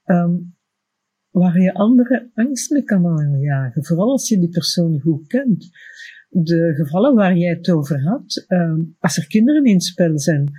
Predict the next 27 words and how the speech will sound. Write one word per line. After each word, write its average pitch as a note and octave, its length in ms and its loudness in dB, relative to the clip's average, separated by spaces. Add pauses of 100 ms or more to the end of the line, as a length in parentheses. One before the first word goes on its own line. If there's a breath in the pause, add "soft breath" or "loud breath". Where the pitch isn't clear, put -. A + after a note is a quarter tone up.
(360 loud breath)
mensen F3+ 440 4
bang F#3+ 260 4
maken, B3+ 560 0
ehm, E3+ 300 0 (300)
"Ik - 180 -6
ga F3+ 140 0
mijn D3+ 160 0
kinderen A#3+ 420 2
verliezen." E3 540 0
Dat D#3 100 -2
is - 260 -8
zowat D#3 260 -2
de D#3 60 -2
grootste - 600 -2
angst - 640 -2 (140)
dat E3+ 180 -2
de E3 100 -2
mensen D3 400 -2
hebben. F#3 420 -2 (680 loud breath)
Eh, D#3 240 2 (240)
anders G3+ 520 4
is E3+ 160 2
het E3 300 -4
angst F#3+ 380 2
aanjagen E3 580 0
op D3 140 -6
financieel F3+ 800 0